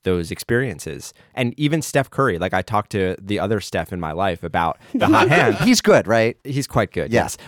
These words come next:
Speaker 1: When I talked to him about the hot hand, including this, this game he had in Madison Square Garden that really changed his life and changed the fate of the Golden State Warriors and in some ways the future of the
Speaker 2: Of the,
Speaker 1: entire
Speaker 2: of the
Speaker 1: N B A.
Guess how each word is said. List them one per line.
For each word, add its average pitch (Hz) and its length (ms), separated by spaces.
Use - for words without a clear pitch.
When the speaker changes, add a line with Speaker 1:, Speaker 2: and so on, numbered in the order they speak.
Speaker 1:
When 143 140
I 165 120
talked 143 300
to 131 100
him 170 160
about 107 200
the 98 80
hot 98 180
hand, 95 380
including 143 420
this, 117 220
this 117 160
game 123 260
he 117 80
had 104 300
in 95 60
Madison 98 340
Square 92 220
Garden 92 440
that 87 160
really 107 340
changed 92 540
his 135 240
life 92 360
and 92 140
changed 95 460
the 87 60
fate 117 340
of 90 80
the 95 80
Golden 92 180
State 90 140
Warriors 87 420
and 101 100
in 101 80
some 160 200
ways 98 240
the 95 80
future 101 340
of 85 80
the 92 60
Speaker 2:
Of 123 100
the, 104 60
Speaker 1:
entire 90 280
Speaker 2:
of 117 120
the - 80
Speaker 1:
N 104 60
B - 40
A. - 20